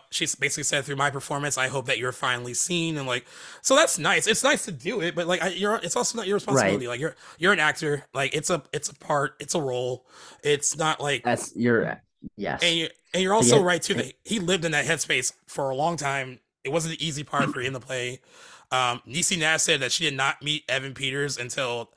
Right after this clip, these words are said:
Speaker 1: they rapped. That's how, like, immersed in this
Speaker 2: <sighs>
Speaker 1: he was.
Speaker 2: Wow.
Speaker 1: So, so,
Speaker 2: See
Speaker 1: like
Speaker 2: what I'm, that's exactly what I'm saying.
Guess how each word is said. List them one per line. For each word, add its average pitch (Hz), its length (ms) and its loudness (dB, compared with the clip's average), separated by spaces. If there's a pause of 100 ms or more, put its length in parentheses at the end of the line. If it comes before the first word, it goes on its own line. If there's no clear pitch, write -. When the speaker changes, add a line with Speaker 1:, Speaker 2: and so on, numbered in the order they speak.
(180)
Speaker 1:
they 120 120 0
rapped. 107 360 -2 (320)
That's 139 180 2
how, 156 220 4
like, 139 260 0 (320)
immersed 139 540 0
in 131 160 -4
this 120 420 -4 (100)
Speaker 2:
<sighs> - 120 -20
Speaker 1:
he 143 160 -10
was. 117 420 -4
Speaker 2:
Wow. 92 420 2
Speaker 1:
So, 139 440 0
so, 151 240 -4
Speaker 2:
See 147 40 0
Speaker 1:
like 147 180 2
Speaker 2:
what 107 100 0
I'm, 98 300 -6
that's 107 180 -8
exactly 107 340 -2
what 101 40 -2
I'm 98 60 -2
saying. 92 360 -4